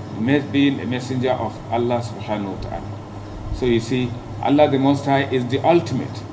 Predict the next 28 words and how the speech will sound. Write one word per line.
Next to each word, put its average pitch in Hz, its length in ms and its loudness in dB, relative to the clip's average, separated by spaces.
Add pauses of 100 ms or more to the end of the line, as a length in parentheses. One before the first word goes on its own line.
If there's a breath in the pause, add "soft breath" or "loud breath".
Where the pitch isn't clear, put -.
(580)
is 135 160 2
the 131 100 4
creator 143 460 2
of 151 160 4 (140)
everything, 170 560 2
including 151 560 6
the 139 80 2
Prophet 143 340 0
sallallahu 131 480 2
alaihi 110 160 0
wasallam. 143 380 2 (420)
But 113 240 0
you 117 80 0
see 139 240 2
how 165 480 4
Allah 147 240 2
the 131 120 0
Most 127 260 -2
High 127 180 0
is 110 200 -6 (120)
given 156 340 2
this 131 280 2 (500)
respect - 720 -2 (880)
and 131 320 6
recognition 143 720 4 (540)
to 139 100 0
his 127 340 2 (140)
messenger 147 640 2